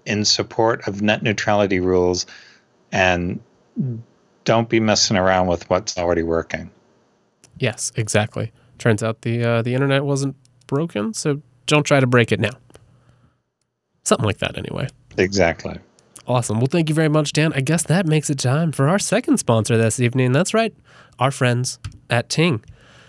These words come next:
Speaker 2: Ting dot com, mobile. That makes sense. And let me just correct that. That's techsnap dot ting dot com. That lets you, them know that you appreciate them sponsoring the TechSnap program here. What will you get if you go there?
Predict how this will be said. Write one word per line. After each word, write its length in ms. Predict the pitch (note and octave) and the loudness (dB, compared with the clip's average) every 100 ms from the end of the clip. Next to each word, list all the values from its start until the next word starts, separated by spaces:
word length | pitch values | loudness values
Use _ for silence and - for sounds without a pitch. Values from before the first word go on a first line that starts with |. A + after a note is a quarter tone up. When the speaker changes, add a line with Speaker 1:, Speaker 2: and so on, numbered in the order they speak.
| _ _ - | _ _ -2
Speaker 2:
Ting 160 | F#3 | 2
dot 220 | F3 F3 | 4 2
com, 320 | E3 E3+ C#3 - - - G3+ | 4 2 2 -2 -12 -8 0
mobile. 420 | B3+ C3+ G2+ - _ _ _ C#3+ | 2 2 0 -4 _ _ _ -2
That 220 | C#3+ B2+ | 0 2
makes 280 | B2+ A2 - | 0 0 -4
sense. 360 | - A#2 G2+ | 0 0 0
And 200 | C3 C3+ | -2 0
let 120 | D3 C#3+ | 2 0
me 60 | |
just 180 | A#2+ - | 0 0
correct 260 | A#2 C#3 A#2 | 0 0 0
that. 140 | G#2+ | 0
That's 200 | C3+ - - - | -2 -4 -12 -6
techsnap 580 | F#3+ - - G2+ - - | -4 -2 0 -2 -2 -4
dot 280 | A#2+ A2 - | 0 0 0
ting 220 | A2+ A2 | 0 2
dot 160 | A2 | 0
com. 220 | G#2 A2 G#2+ | 2 0 2
That 260 | C3 B3 | 0 2
lets 320 | G#3 G3 - | 0 0 0
you, 200 | C3 C3 | -2 -2
them 300 | C#3 G3 A3+ | 0 2 2
know 220 | A2+ G#2+ G#2+ | 4 4 2
that 80 | |
you 140 | B2+ D#3 | 2 2
appreciate 340 | C#3 A#2+ A2 | 2 2 2
them 140 | A2+ A2 | 2 0
sponsoring 500 | B2+ C#3 - A2+ A2 | 0 0 0 0 0
the 60 | |
TechSnap 440 | - G#2+ - G#2+ - | 0 -2 -2 -6 0
program 380 | F#3 F3+ A#2+ | 0 2 0
here. 240 | G#2+ A#2+ G2 - - - - - | 0 -2 -2 -10 -20 -20 -20 -4
What 180 | E3+ | -2
will 80 | F3+ | 2
you 120 | E3 | 0
get 160 | C3+ D3 | 2 0
if 100 | D3+ | 0
you 60 | A#2 | 0
go 180 | B2 | 2
there? 280 | D3 E3 F3+ | 2 2 0